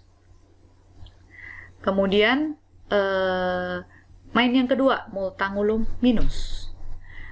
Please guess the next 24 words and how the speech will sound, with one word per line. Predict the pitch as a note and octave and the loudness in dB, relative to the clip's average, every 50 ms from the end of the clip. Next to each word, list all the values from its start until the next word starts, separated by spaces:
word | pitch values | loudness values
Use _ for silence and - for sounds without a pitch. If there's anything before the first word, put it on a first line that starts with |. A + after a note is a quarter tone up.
| - - - - - - - - - - | -16 -18 -20 -20 -20 -20 -20 -20 -20 -8
Coitus | - - B3 C4+ C4+ C4+ - C#4 A#3 G3+ - - - - - - - | -2 0 0 0 0 -2 0 0 0 0 -2 -10 -14 -14 -16 -16 -12
capitatum, | - - G#3 - - A3 - - G3 G3+ - - G#3+ G3+ E3+ D#3+ E3 E3 | -6 -6 -6 -4 -4 -4 -2 -2 -4 -4 -2 -2 -2 -2 -2 -4 -8 -6
jadi | F3 F3 G3 | -6 -6 -2
dia | F#3 G#3 G#3 | 0 0 0
seperti | G#3+ - G#3 - F#3+ G3 - G3+ | 0 -2 -6 -6 -6 -6 -4 -6
punya | - - F#3+ F#3+ F#3 F#3 F#3 F3+ F3+ F3 F3 F3 F3 - | -4 -4 -6 -6 -4 -4 -4 -4 -4 -4 -4 -6 -6 -4
kaput | - G3+ G3+ - A4+ A4+ - - _ _ - - - - - - - - - - - - - | -4 -2 2 0 0 0 -2 -20 _ _ -20 -20 -20 -20 -20 -20 -20 -20 -20 -20 -20 -12 -4
di | - F#3 F#3 | -2 0 0
atas | - E3+ - - E3 - - | 0 0 -4 -6 -10 -8 -8
ini. | D3+ D#3+ F3 G#3+ C4 - - _ _ - - - - - - - - | -8 -6 -4 -6 -6 -6 -10 _ _ -20 -20 -20 -20 -20 -20 -20 -8
Dan | - F#3+ F#3+ F#3 F3+ | -2 0 0 0 0
yang | F3 F3 E3+ E3+ E3+ - - _ - - - - - - | -2 -6 -8 -8 -12 -18 -20 _ -20 -20 -20 -16 -10 -4
terakhir, | - F#3+ G3 G3 - G#3+ G#3+ A3 G#3+ - - - | -4 -4 -2 0 0 0 0 0 -4 -8 -8 -4
hamil, | G#3 G#3 G#3 G#3+ G3 - D3 | -2 -2 0 0 -2 -4 -4
hamatum, | D3+ - - F#3+ G3 F#3+ F#3+ F#3+ - - G3 E3+ C#3 C#3+ | -6 -6 -4 -4 -2 -2 -2 -4 -2 0 0 0 0 -4
hammer. | - - G3 G#3 G#3+ G3+ F#3 D#3+ - - - - - - - - - - | -6 -4 -2 -2 0 0 -2 -4 -4 -6 0 4 6 6 6 4 2 0
Dia | - E3+ F3 F3 F#3+ | 2 2 2 0 -2
ada, | E3+ E3+ F3 F3 F3 E3+ E3+ E3+ E3 - - - - - - - - - - - - | -4 -4 -4 -4 -4 -6 -8 -10 -12 -14 -18 -16 -14 -14 -14 -14 -14 -16 -14 -8 -4
eh, | F#3 F#3 F3 F3 F3 F3 | -2 0 0 -2 -2 -2
conjolan | - - F#3+ F#3 F3+ F#3 F3+ F3+ F#3+ G#3 | -2 -2 0 2 2 4 4 2 2 0
seperti | - G#3+ - - F#3 F#3 | -4 -4 -2 -2 -2 0
pegangan | - F#3 F#3 E3+ E3+ E3 E3+ E3+ | 0 0 0 2 0 -2 -2 -4
hammer | E3 D#3+ E3+ F3 E3 E3 D#3+ - | -8 -8 -8 -8 -6 -4 -4 -4
nih. | - B3 C3+ B2+ B2+ | -4 -6 -8 -8 -8